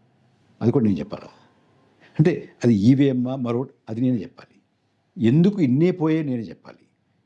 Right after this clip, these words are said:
ఎందుకు ఈ, ఈ, ఈ ఇక్కడ నెగ్గారు, అక్కడ ఓడారు నేనే చెప్పాలి. ఈ రాష్ట్రమే ఎందుకు వచ్చింది, ఆ రాష్ట్రం ఎందుకు రాలేదో నేనే చెప్పాలి. ఇన్వెస్టిగేట్ చేయండి, మీరు చూడండి. పోనీ ఎన్నికల సంఘమో, మీ జర్నలిస్టులో, మరొకళ్ళో, మరొకళ్ళో చెప్పండి.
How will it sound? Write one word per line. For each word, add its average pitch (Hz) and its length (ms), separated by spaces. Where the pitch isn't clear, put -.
ఎందుకు 170 400
ఈ, 139 300
ఈ, 139 200
ఈ 135 400
ఇక్కడ 143 180
నెగ్గారు, 139 300
అక్కడ 143 140
ఓడారు 143 240
నేనే 123 200
చెప్పాలి. - 460
ఈ 143 100
రాష్ట్రమే 165 460
ఎందుకు 160 340
వచ్చింది, 156 320
ఆ 139 120
రాష్ట్రం 143 280
ఎందుకు 139 160
రాలేదో 143 220
నేనే 117 180
చెప్పాలి. - 320
ఇన్వెస్టిగేట్ 233 640
చేయండి, 175 600
మీరు 135 160
చూడండి. 147 720
పోనీ 170 180
ఎన్నికల 123 340
సంఘమో, 123 1040
మీ 92 280
జర్నలిస్టులో, 110 960
మరొకళ్ళో, 104 680
మరొకళ్ళో 95 520
చెప్పండి. - 540